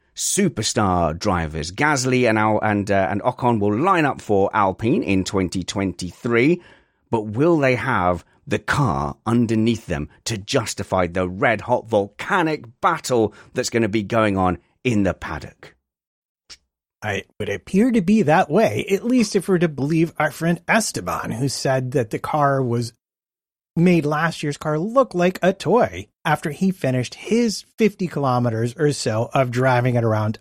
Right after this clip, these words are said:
Speaker 2: a track. Uh, but more importantly, if we are to believe the technical director, I think I'm, I'm, I'm exceedingly intrigued by their car. They've redesigned the entire rear end. They've gone to pushrod suspension,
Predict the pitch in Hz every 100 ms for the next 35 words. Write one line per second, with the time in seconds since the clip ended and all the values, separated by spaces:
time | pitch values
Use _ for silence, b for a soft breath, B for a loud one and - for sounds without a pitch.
0 | - 131 - 98 87 110 - _ _ _
1 | _ _ _ _ _ 180 180 190 185 175
2 | 302 381 - - 113 123 147 143 160 151
3 | 143 143 139 147 120 123 - 202 - 175
4 | 113 - 90 - - - 120 _ _ _
5 | _ _ _ - 139 185 240 - 120 95
6 | - _ _ _ _ _ _ - 160 202
7 | 170 147 165 175 170 180 202 190 - 175
8 | - - - 233 214 160 147 143 143 147
9 | - 143 123 110 - - _ - 131 127
10 | 123 123 - 120 101 113 131 117 127 196
11 | 220 185 143 139 135 131 123 123 127 135
12 | - - 175 185 180 143 117 131 160 175
13 | 104 85 92 113 - _ _ _ 143 160
14 | 156 143 - - - 160 139 - 139 -
15 | 110 101 -